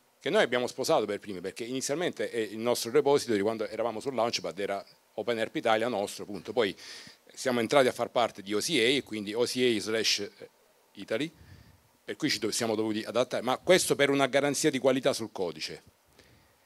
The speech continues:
Però mi rendo conto che c'è un problema, c'è un ostacolo soprattutto iniziale per chi si avvicina a questo, a questo mondo. A maggior ragione se un'azienda proviene da un sistema proprietario dove tu hai una casa madre che ti rilascia gli,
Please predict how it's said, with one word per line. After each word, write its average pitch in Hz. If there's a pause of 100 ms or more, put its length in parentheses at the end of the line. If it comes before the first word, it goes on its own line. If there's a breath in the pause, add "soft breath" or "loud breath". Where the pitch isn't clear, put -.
(600 soft breath)
Però 147
mi 147
rendo 170
conto 156
che 120
c'è 139
un 135
problema, 139
c'è 123
un 127
ostacolo 147
soprattutto 135
iniziale 139
per 110
chi 143
si 131
avvicina 113
a 95
questo, 95
a 104
questo -
mondo. 90 (540 soft breath)
A 175
maggior 190
ragione 196
se 139
un'azienda 143
proviene 135
da 127
un 123
sistema 127
proprietario 123
dove 104
tu 127
hai 107
una 107
casa 120
madre 110
che 92
ti 107
rilascia 107
gli, 95